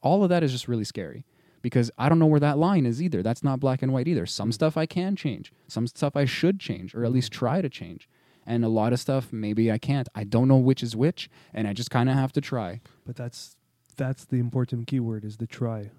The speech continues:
Speaker 2: The effort and the will to wanna change whatever it is you think you, you may need to change or may not even need to change. But the intention of trying to always fine-tune.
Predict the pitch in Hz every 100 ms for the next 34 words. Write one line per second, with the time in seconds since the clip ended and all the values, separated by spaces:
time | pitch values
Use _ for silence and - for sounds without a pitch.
0 | - 123 123 - 139 - 143 127 123 120
1 | 113 127 127 - 117 117 120 117 - 139
2 | 139 123 123 123 127 127 117 120 135 131
3 | 120 110 113 - 120 120 135 156 160 151
4 | - 165 139 131 135 123 147 127 113 110
5 | - 117 110 _ _ _ - 117 131 123
6 | 127 147 - 131 117 - 127 120 - 127
7 | 127 - 120 117 113 143 135